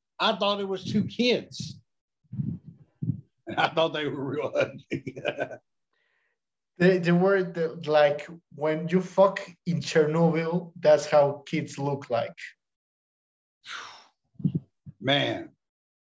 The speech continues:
Speaker 1: I do not need to go there.
Speaker 2: That's, that's like the product of radiate, radioactive cum.
Speaker 1: Yeah, no, I mean, it's, it's one of those things you look at and go,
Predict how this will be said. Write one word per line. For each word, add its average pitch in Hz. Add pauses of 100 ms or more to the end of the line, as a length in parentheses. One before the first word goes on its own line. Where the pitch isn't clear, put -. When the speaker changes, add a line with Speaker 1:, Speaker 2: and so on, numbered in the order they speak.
(140)
Speaker 1:
I 123
do 123
not 139
need 147
to 139
go 143
there. 127 (680)
Speaker 2:
That's, 170
that's 165
like 160
the 147
product 135 (120)
of 120 (140)
radiate, 135 (220)
radioactive 135
cum. 120 (1400)
Speaker 1:
Yeah, 143
no, 156
I 165
mean, 165
it's, 165 (500)
it's 147
one 175
of 175
those 165
things 170
you 147
look 165
at 160
and 151
go, 143